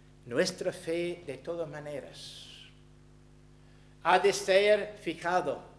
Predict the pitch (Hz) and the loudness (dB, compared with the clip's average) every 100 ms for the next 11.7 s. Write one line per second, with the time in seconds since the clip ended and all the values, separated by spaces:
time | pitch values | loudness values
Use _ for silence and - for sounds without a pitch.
0 | - 156 147 220 233 233 233 233 - 139 | -8 -2 4 4 4 0 -2 -4 -8 -6
1 | 143 202 - 202 - 170 170 160 175 190 | -4 -4 -2 -6 -4 -6 -6 -4 -4 -2
2 | 196 - 175 175 170 156 143 165 170 160 | -4 -4 -6 -6 -8 -12 -8 -6 -4 -4
3 | - - - - 131 170 247 262 254 - | -8 -20 -20 -20 -8 0 2 2 0 -4
4 | 214 220 202 196 - - 196 202 - 196 | -6 -4 -4 -6 -8 -6 -6 -4 -8 -10
5 | - - 175 - 233 208 202 208 214 - | -12 -14 -14 -12 -12 -10 -10 -12 -14 -16
6 | - - - - - - - - - - | -20 -20 -20 -20 -20 -20 -20 -20 -20 -20
7 | - - - - - - - - 143 143 | -20 -20 -20 -20 -20 -20 -20 -16 -10 -8
8 | 139 135 151 151 147 156 160 143 123 - | -6 -8 -8 -8 -4 -2 -2 -2 -6 -8
9 | - - - - 127 143 156 156 151 147 | -18 -20 -20 -20 -20 -12 -6 -6 -6 -10
10 | 156 139 127 123 - 104 - 123 127 160 | -10 -12 -12 -14 -14 -18 -18 -18 -14 -12
11 | 156 147 - 147 147 151 143 | -12 -14 -12 -12 -10 -12 -14